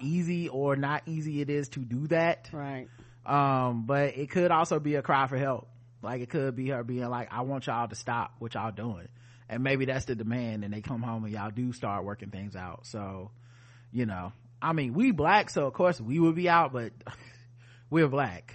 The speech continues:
Speaker 1: So it's not really like, she still is a white kid. She could be like, "Okay, parents, y'all did terrible, shitty things, but I'm not leaving."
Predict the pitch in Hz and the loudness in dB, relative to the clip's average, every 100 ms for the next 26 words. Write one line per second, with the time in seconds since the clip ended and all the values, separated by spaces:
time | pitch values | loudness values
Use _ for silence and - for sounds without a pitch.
0 | - - 123 123 139 160 143 117 139 127 | -18 -8 -2 -2 0 0 0 0 0 0
1 | 120 113 107 104 - - - - 202 214 | -4 -4 -6 -10 -16 -20 -10 -6 4 6
2 | 196 147 127 143 147 - 113 113 107 147 | 8 6 4 4 2 -2 -4 -4 -6 -4
3 | 160 143 120 120 113 107 107 - 131 139 | 0 0 0 -2 -2 -4 -6 -8 -4 -4
4 | 123 127 113 107 - 117 120 117 117 135 | -2 -4 -4 -6 -6 -4 -2 -2 -6 -4
5 | 117 110 107 117 107 107 113 101 95 101 | -6 -6 -8 -8 -8 -6 -6 -6 -8 -12
6 | 98 113 110 92 104 101 95 - | -10 -8 -8 -8 -12 -14 -14 -18